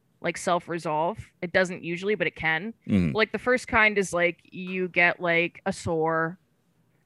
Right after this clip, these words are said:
Speaker 1: and, like, it's not even, it doesn't even necessarily bother you. So, like, a lot of people would miss it. It's not like,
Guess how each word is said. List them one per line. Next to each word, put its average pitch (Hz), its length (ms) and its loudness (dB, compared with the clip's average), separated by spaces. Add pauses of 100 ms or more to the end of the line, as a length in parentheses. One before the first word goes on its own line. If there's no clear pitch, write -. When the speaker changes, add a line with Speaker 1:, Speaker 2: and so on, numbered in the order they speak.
(180)
Speaker 1:
and, 196 160 4
like, 196 200 4
it's 196 160 0
not 185 200 4
even, 196 420 0
it 185 100 0
doesn't 233 220 0
even 214 140 2
necessarily 196 480 2
bother 160 360 0
you. 214 200 0
So, 170 120 -6
like, 165 140 0
a 160 40 -6
lot 160 180 0
of 180 40 -2
people 180 240 -6
would 165 160 -4
miss 147 240 -6
it. 196 200 2
It's - 200 -4
not 196 240 4
like, 180 240 0